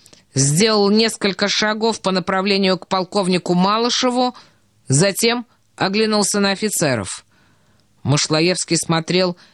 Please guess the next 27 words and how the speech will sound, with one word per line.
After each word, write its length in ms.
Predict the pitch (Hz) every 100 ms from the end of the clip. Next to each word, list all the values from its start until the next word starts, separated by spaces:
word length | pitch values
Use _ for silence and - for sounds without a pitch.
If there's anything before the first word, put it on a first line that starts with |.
| _ _
не 260 | 151 170 196
на 160 | 202 202
него, 580 | 202 208 220 185 110 - - - -
а 140 | 127
всё 220 | 160 220 208
туда 380 | 220 208 220
же, 160 | 160 160
на 180 | 165 190
усы 400 | 180 - 254 240
полковника 800 | - 175 170 214 196 190 180 196
Малышева. 760 | 226 214 156 127 - 120 107 - - - - _
Причём 420 | - 147 - 180 165
вид 260 | 202 220
у 40 | 190
него 280 | 180 180
был 220 | 170 180 170
такой, 440 | 170 165 - 254
словно 460 | - 196 202 185 190
он 140 | 185
хочет 540 | - 233 269 262 220 - - - - _
по 100 | 208
своему 460 | - 220 233 240 240
обыкновению 920 | 208 208 - 214 220 254 233 226 196
выругаться 760 | 208 277 233 185 175 - 175
скверными 680 | - - 202 226 220 208 190
матерными 640 | 190 208 - 196 185 185
словами. 760 | 180 185 185 180 160 127 104